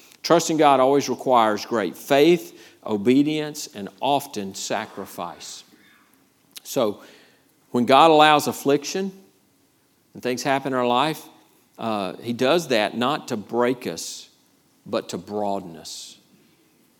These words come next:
He's not trying to break us, folks. He wants to strengthen us and grow us and broaden us. He wants us to be more like Christ, okay? Number, uh, I had a number four. This is number five. I think we got the wrong numbers there, don't we? It's number five.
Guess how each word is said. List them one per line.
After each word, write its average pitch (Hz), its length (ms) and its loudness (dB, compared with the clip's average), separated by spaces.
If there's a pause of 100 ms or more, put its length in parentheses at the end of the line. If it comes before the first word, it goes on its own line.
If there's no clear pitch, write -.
He's 131 140 -8
not 175 140 -6
trying 120 240 -8
to 101 60 -8
break 113 320 -6
us, 107 120 -12
folks. 98 300 -10
He 127 80 -8
wants 127 240 -10
to 98 140 -10 (260)
strengthen 117 680 -8
us 85 240 -16
and 98 180 -10
grow 104 540 -2
us 90 300 -12
and 92 200 -14
broaden 107 560 -2
us. 87 180 -12
He 104 100 -10
wants 117 320 -8
us 113 100 -8
to 110 120 -8
be 110 160 -4
more 107 260 -6
like 104 260 -8
Christ, 107 680 -8 (180)
okay? 110 260 -10 (360)
Number, 123 460 0
uh, 107 360 -4 (1600)
I - 60 -12
had 147 140 -6
a 131 40 -6
number 95 220 -6
four. 85 260 -8
This 120 260 -8
is 135 60 -12
number 113 220 -6
five. 104 560 -4
I - 40 -18
think 123 180 -12
we 113 80 -10
got 98 140 -6
the 90 60 -14
wrong 101 200 -10
numbers 98 320 -12
there, 90 140 -12
don't 82 160 -14
we? 95 100 -14
It's - 180 -18
number 117 180 -6
five. 101 380 -6